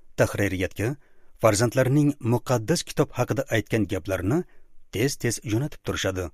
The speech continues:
Mana ulardan ayrimlari. Lutning xotini kunduzi tuzli ustunga va kechasi olovli bulutga aylandi. Muso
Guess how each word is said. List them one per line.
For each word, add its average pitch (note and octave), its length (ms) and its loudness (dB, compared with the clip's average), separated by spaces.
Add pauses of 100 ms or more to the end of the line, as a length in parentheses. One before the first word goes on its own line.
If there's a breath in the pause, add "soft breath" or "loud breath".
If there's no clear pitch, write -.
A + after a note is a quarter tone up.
(720)
Mana G#2 300 2 (220)
ulardan F#2+ 540 -2
ayrimlari. A#2 560 -2 (1500)
Lutning C3+ 440 4
xotini A#2+ 440 4 (560)
kunduzi C#3 440 6 (160)
tuzli C#3 320 0
ustunga A2 540 0 (320 soft breath)
va A#2+ 160 2
kechasi - 480 0
olovli F#2+ 400 0
bulutga A2+ 420 -2
aylandi. F#2+ 460 0 (1040)
Muso G#2+ 440 4